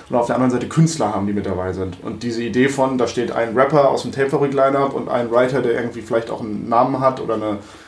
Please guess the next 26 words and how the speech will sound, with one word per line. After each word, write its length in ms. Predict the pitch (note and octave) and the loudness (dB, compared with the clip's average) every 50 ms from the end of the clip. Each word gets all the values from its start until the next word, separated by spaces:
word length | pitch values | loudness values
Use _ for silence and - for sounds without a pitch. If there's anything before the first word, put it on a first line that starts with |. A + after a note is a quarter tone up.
| - - - _ _ _ _ | -20 -20 -20 _ _ _ _
ne, 140 | B2+ C3 C3+ C3+ | -2 0 0 0
einen, 140 | C3+ C3+ B2 | 0 0 -2
einen 320 | A#2+ A#2 A2+ A2+ A#2 A2+ A2+ | -2 -2 -4 -6 -8 -6 -4
Hintergrund 580 | B2+ C#3+ C#3+ D3+ D3 D3 - D3+ C#3+ C#3+ C#3+ | -2 0 0 0 0 2 2 2 2 2 0
und 320 | - B2 A#2 G#2 G2+ - - | -2 -4 -6 -6 -10 -2 0
beide 260 | A#2+ A#2 C3 C3 C3+ | 2 2 4 2 0
sprühen 480 | C3 - - - E3 E3+ E3+ E3+ E3+ | 0 -2 0 2 4 6 6 6 4
und 180 | D#3+ D3 B2+ - | 4 0 0 -2
gestalten 460 | - B2+ - - C#3 C3 C#3+ C#3+ C#3+ | -6 -6 0 2 2 4 4 2 2
den 140 | B2+ B2+ B2 | 0 -2 -2
Schlachthof 500 | - - C3 C3 - - E3 D#3+ D#3+ C#3+ | 0 0 0 0 0 0 2 2 2 2
und 140 | C#3+ B2+ B2 | -2 -2 -2
wenn 100 | A#2+ B2 | 0 0
wir 120 | B2+ A#2+ | 0 0
wegfahren, 600 | A#2+ C3 C3 - - C#3+ C3+ C3 C3 B2+ A#2+ B2 B2 | 0 -2 -2 -2 0 2 2 2 2 0 -4 -4 -2
haben 120 | C3 B2+ | -2 -2
wir 60 | B2 A#2+ | -2 -2
ein 40 | |
Stück 220 | - - C3+ B2+ - | -4 -6 -6 -8 -4
Tape-Fabrik 440 | - C#3 C#3 C#3 D3+ - - - - | -2 0 0 2 0 0 0 -2 -4
an 80 | A2+ A2+ | -4 -6
der 140 | G#2+ G#2+ | -2 -2
Wand 180 | A#2+ A#2+ - D3 | 0 -2 0 -2
hinterlassen 480 | D#3 D3 C3+ D3 C#3 C#3+ C#3+ D3 D#3 D3+ | -4 -4 -2 0 0 0 0 0 -2 -2
und 160 | C#3 A#2+ A#2 | -4 -4 -4
haben 260 | B2 A#2 B2 B2 B2+ | -4 -4 -4 -6 -6